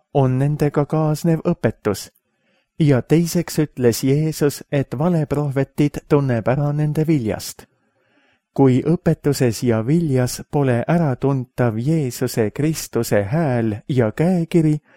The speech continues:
siis ei tohi prohvetite ja kuulutajate järele joosta. Ilmutusraamatu kolmeteistkümnendas peatükis salmides üksteist kuni neliteist on hoiatav ennustus lõpuaegade sündmuste kohta.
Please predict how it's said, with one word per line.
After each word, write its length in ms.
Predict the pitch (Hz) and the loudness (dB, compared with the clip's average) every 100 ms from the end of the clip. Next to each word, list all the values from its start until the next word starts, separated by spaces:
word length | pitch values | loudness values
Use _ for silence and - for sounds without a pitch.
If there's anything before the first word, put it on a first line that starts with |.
| _ - _ | _ -20 _
siis 420 | - - 170 165 | -2 0 2 2
ei 140 | 135 120 | 0 0
tohi 320 | 143 135 113 | 0 0 -2
prohvetite 840 | - 151 151 165 - 151 - 151 | 0 -2 0 -2 -2 -4 0 0
ja 200 | 139 120 | 2 0
kuulutajate 840 | 110 135 147 156 - 135 135 143 143 | 0 -2 0 -2 -2 -2 0 -2 -2
järele 460 | 135 143 147 151 156 | 0 0 0 0 0
joosta. 640 | 160 117 104 - - 101 - _ _ _ _ _ _ _ _ _ _ _ _ - | 0 -2 -4 -8 -4 -4 -4 _ _ _ _ _ _ _ _ _ _ _ _ 0
Ilmutusraamatu 1160 | 165 170 156 - 127 - 139 143 131 - 131 | 2 2 0 0 -2 0 0 0 -2 0 -2
kolmeteistkümnendas 1400 | 123 139 127 120 151 165 - - 123 117 110 107 107 - | 0 0 0 0 0 -2 -4 -4 -2 0 0 -2 -4 -4
peatükis 760 | 160 170 165 156 - 151 143 - | -2 -2 -2 -4 -2 -2 -2 -6
salmides 720 | - 165 156 135 120 117 110 170 | -6 -2 0 0 -2 -2 -2 -4
üksteist 680 | - - - 131 123 - - | -6 -8 -2 -2 -2 -8 -4
kuni 280 | 135 120 110 | -2 0 0
neliteist 800 | 131 165 151 147 139 139 - - | 0 -2 0 0 0 -2 -6 -12
on 220 | - 127 110 | -4 -2 -2
hoiatav 640 | 147 175 143 127 123 113 - | -2 0 -2 -2 -2 -2 0
ennustus 640 | 147 165 160 - 156 - | -2 0 -2 -2 -4 -4
lõpuaegade 920 | 135 131 147 135 139 143 143 147 143 143 | -2 -2 0 0 0 0 -2 -2 0 0
sündmuste 680 | 165 127 101 113 110 - | 0 -2 -4 -4 -4 -4
kohta. 580 | 110 101 - _ - 113 | -2 -2 -4 _ -4 -4